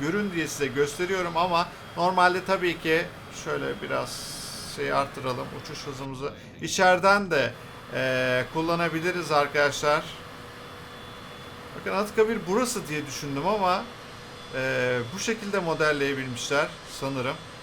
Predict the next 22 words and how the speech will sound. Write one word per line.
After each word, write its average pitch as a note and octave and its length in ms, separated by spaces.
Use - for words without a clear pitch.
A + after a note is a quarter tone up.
Ya C3+ 80
da F3+ 120
meclis C3+ 420
binası C#3+ 360
mı B2 100
burası A#2+ 280
acaba? A#2+ 440
E, A#2+ 80
yorum D3+ 400
olarak E3+ 380
yazın. D3 320
Hepimiz, D3+ 680
e, B2 260
öğrenelim D#3 640
arkadaşlar. D#3 760
Şöyle D3+ 320
etrafı D3+ 580
size B2 440
göstereyim. B2+ 460
Kuş D#3+ 260
bakışı C3 480
olarak D3+ 480